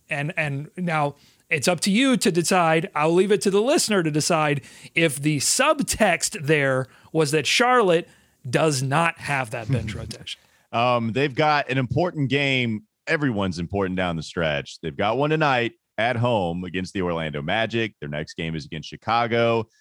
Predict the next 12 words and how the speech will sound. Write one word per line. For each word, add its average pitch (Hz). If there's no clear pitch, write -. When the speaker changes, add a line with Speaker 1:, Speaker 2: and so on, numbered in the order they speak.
Speaker 2:
Then 95
they 92
will 87
finish 113
up 110
at 104
home, 82
I 85
believe, 76
in 82
Spectrum 80
Center 80